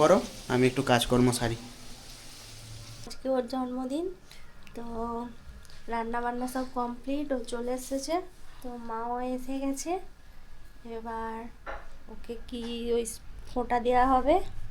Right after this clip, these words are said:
Speaker 2: উম, চলো দেখি কি করতেছে ওরা।
Speaker 1: পূজা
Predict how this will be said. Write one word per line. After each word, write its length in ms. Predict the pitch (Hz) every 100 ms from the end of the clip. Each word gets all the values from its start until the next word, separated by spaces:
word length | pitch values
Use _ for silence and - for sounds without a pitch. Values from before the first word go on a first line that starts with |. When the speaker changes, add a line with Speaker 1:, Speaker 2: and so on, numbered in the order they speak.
| - - - - - - - -
Speaker 2:
উম, 260 | 226 220 226 233 - - -
চলো 200 | 247 247 226
দেখি 200 | 233 247 254
কি 100 | 226 -
করতেছে 380 | 220 - 220 226
ওরা। 140 | 196 - - - - - - - - - - - - - - - - - - -
Speaker 1:
পূজা 180 | 180